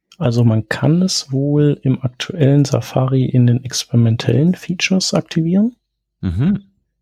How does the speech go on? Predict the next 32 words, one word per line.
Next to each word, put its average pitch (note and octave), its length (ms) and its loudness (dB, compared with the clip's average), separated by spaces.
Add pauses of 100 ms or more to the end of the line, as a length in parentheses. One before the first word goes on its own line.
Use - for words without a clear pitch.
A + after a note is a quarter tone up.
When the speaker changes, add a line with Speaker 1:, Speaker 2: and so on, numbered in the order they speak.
Speaker 1:
Und, D3+ 420 0
äh, B2 180 2
die, A#2 640 0
die C3+ 480 0
I F3+ 40 2
Es - 200 -2
und B2+ 240 -2
die D#3 140 -6
Edges, F#3+ 380 0
also A#2 220 0
ich A2+ 120 -4
bin A#2 100 2
jetzt A#2 160 0
hier B2 100 0
bei A#2 120 0
Can - 200 0
I A#2 220 2
Use, E3+ 260 -4
also B2 120 -4
die A#2 120 0
neuen C3+ 300 4
Edges, B2+ 460 -2
die, A#2 360 -2 (480)
die, A#2+ 100 2
äh, B2 260 -8 (200)
unterstützen C#3+ 480 -2
das, - 440 -2
die C3 80 -4
Chromium-basierten. C#3+ 920 0 (800)
Und - 220 -2
die - 100 -12
alten B2+ 640 2